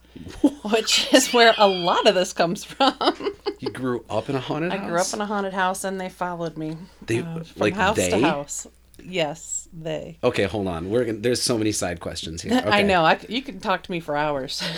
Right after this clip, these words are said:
Speaker 2: <laughs>
Speaker 1: Okay, so you grew up in a haunted house.
Speaker 2: I did.
Speaker 1: Did you feel like when you were growing up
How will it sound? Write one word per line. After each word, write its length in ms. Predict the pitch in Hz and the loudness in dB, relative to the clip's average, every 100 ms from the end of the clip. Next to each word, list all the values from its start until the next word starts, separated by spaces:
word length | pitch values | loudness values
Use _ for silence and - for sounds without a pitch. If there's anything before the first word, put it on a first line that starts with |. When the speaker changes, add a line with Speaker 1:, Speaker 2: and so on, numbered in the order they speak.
| - | 2
Speaker 2:
<laughs> 180 | 294 285 | 4 6
Speaker 1:
Okay, 300 | 339 - - - | 4 4 0 0
so 600 | 285 135 127 117 110 - - - - - _ _ - _ - | 2 6 8 6 4 -4 -20 -20 -20 -20 _ _ -20 _ -10
you 160 | 127 117 | -4 2
grew 180 | 147 | 4
up 100 | 143 | 4
in 60 | 135 | 2
a 60 | 113 | -2
haunted 360 | 110 98 104 | -2 -2 -4
house. 580 | - 78 73 82 - - - | -6 -10 -10 -8 -8 -8 -10
Speaker 2:
I 100 | 185 | -8
did. 220 | 151 - - - 95 87 | -6 -8 -12 -14 -12 -6
Speaker 1:
Did 180 | 135 131 | 0 2
you 100 | 147 | 2
feel 300 | - 156 165 | 4 6 8
like 340 | 160 147 143 - | 8 6 0 -4
when 180 | 110 117 | 0 2
you 120 | 120 | 2
were 80 | 117 | 0
growing 360 | 107 107 101 | 0 0 0
up 200 | 92 90 | -2 -6